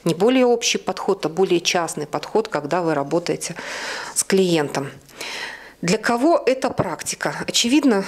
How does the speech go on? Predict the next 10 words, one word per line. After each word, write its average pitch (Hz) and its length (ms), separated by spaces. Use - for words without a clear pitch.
вот 175 480
по 202 100
работе, 196 580
сейчас - 380
вы 170 140
видите 160 360
внешне, 240 360
когда 156 340
делается 147 560
работа, 147 480